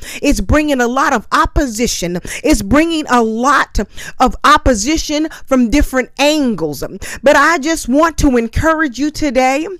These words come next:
that no weapon that's formed against you is gonna prosper.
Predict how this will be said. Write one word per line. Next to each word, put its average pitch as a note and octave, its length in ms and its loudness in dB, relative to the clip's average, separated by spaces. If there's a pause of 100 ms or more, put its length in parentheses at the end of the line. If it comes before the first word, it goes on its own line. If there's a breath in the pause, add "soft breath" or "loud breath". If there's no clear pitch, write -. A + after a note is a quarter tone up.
(360 loud breath)
that C4+ 300 4
no C#4+ 280 6
weapon D#4 360 2
that's C4+ 180 0
formed D#4 320 2
against F4+ 440 -2
you G4 220 4
is G3 120 -2
gonna G3 240 -2
prosper. D#3 580 -4